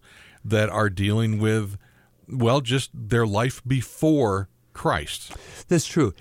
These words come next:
Speaker 2: And, and Scott, for sure, one of the things we do not wanna do is to minimize a person's life struggle with an addiction.
Speaker 1: Correct.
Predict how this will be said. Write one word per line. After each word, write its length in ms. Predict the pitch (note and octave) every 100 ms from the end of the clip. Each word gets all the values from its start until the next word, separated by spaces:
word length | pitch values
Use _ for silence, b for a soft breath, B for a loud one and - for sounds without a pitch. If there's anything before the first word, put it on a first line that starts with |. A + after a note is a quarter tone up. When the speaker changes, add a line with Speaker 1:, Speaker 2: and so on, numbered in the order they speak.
| B -
Speaker 2:
And, 200 | F3 D3
and 160 | E3
Scott, 280 | D3 E3+ C#3+
for 100 | C3+
sure, 260 | A#2+ - E3+
one 220 | D3 D#3+
of 100 | D3+
the 80 | C3+
things 240 | D3 C3+
we 120 | A2+ A2+
do 180 | A2
not 460 | G2+ G2+ A2+ D3 -
wanna 300 | C3+ C3+ B2+
do 400 | A2 G2 F2+ F#2+ _ b b b _
is 220 | C3 A#2+
to 180 | - B2+
minimize 1000 | G#2+ G#2+ C3+ E3 D#3 A#2+ G#2 F#2+ G2 G2 -
a 100 | A2+
person's 580 | - C3 A2+ A#2 G#2 F#2+
life 300 | G#2 A#2 B2+
struggle 640 | - - A#2+ A2 F2 E2+ _ _ -
with 160 | A2
an 160 | G2 G2
addiction. 460 | F#2 G2+ G2+ - -
Speaker 1:
Correct. 460 | - F#2+ D2 -